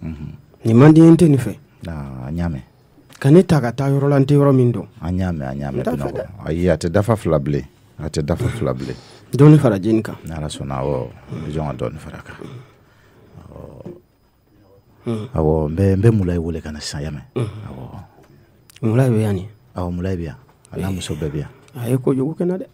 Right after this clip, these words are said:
Speaker 1: Aa. Eh, ayi, Binɔgɔ, foyi ma kɛ sa.
Speaker 2: Hmm, a kana nin kɛ.
Speaker 1: N b'a wele ka na sisan, han? Awɔ, ji min.
Speaker 2: Hmm.
Speaker 1: Ni ji min, n bɛ na sisan. Eh, Ala ka ɲi. Ala barika.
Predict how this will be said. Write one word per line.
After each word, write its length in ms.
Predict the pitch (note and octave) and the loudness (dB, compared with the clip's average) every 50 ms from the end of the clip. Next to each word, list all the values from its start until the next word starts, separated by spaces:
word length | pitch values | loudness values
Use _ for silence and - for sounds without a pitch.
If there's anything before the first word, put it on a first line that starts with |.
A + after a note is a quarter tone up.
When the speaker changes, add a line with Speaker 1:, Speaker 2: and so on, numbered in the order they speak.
| - C3+ | -18 -18
Speaker 1:
Aa. 280 | - C2 - B1 B1 - - - - - - - | -18 -16 -16 -16 -18 -18 -20 -20 -20 -20 -18 -12
Eh, 260 | - F#2+ A#2+ C#3+ C#3 A#2+ | -8 -6 -4 -4 -2 -2
ayi, 80 | B2 A#2 | -2 -2
Binɔgɔ, 280 | C#3 C#3 C#3+ C3 - | -2 -4 -2 -2 -2
foyi 200 | G#2 G2+ E3 D3 C#3 | -2 0 0 -2 -2
ma 80 | C3+ | -2
kɛ 160 | A#2+ A#2+ A#2+ | -2 0 0
sa. 160 | A2 - B2+ A2+ | 0 0 -2 -2
Speaker 2:
Hmm, 140 | B2+ - - | -2 -2 -2
a 80 | C#3+ | -2
kana 240 | D3 - C3+ A#2+ A#2+ A#2+ | -2 -2 0 0 2 2
nin 100 | A2 G2+ | 2 0
kɛ. 100 | - G#2+ | 0 0
Speaker 1:
N 40 | |
b'a 140 | A#2+ B2+ C3 | 2 4 4
wele 240 | A#2+ A2+ A2 A2 G#2+ | 6 4 4 4 2
ka 80 | A2+ G2+ | 0 0
na 80 | F2+ E2+ | -2 -4
sisan, 260 | - - E2+ F#2 E2 D#2 | -4 -6 -6 -6 -6 -4
han? 220 | E2 F#2 B2+ D3+ - - _ _ _ _ _ _ _ _ _ _ _ _ _ - - | -4 -6 -6 -6 -10 -14 _ _ _ _ _ _ _ _ _ _ _ _ _ -20 -18
Awɔ, 260 | C#2+ C2+ C#2 C#2+ D2 | -16 -14 -14 -14 -10
ji 180 | D2 G2 G#2 G2 | -6 -4 -2 -2
min. 160 | F2 D2+ C2+ - - _ _ _ - | -4 -4 -8 -12 -16 _ _ _ -16
Speaker 2:
Hmm. 200 | - - B1+ - - - - - - | -14 -12 -12 -12 -14 -16 -16 -14 -10
Speaker 1:
Ni 140 | E2 E2 D#2+ | -10 -8 -6
ji 120 | F#2 F2 | -4 -4
min, 120 | E2+ D#2+ D#2 | -4 -4 -4
n 40 | |
bɛ 60 | E2 E2 | -4 -4
na 80 | D#2+ D2+ | -4 -6
sisan. 220 | - - - C2 - - _ - - - - - _ _ _ _ _ _ _ _ _ _ _ _ _ _ _ _ _ _ _ - | -8 -10 -12 -14 -14 -18 _ -20 -20 -20 -20 -20 _ _ _ _ _ _ _ _ _ _ _ _ _ _ _ _ _ _ _ -6
Eh, 240 | D#4 - D3+ C3 - - - - - _ _ _ _ _ _ _ _ _ _ _ _ - | -4 -4 -4 -4 -6 -10 -20 -20 -20 _ _ _ _ _ _ _ _ _ _ _ _ -12
Ala 140 | D#2 D#2 D#2+ - | -10 -10 -10 -8
ka 120 | - C3 | -6 -4
ɲi. 160 | C#3+ A#2 - - _ _ _ _ _ _ _ _ _ _ _ - | -4 -4 -6 -8 _ _ _ _ _ _ _ _ _ _ _ -10
Ala 200 | F2 G2 G2+ G2+ | -6 -4 -4 -4
barika. 420 | F#2+ A#2 A2+ A#2+ - A#2+ G#2 F#2 | -4 -4 -4 -4 -4 -6 -6 -8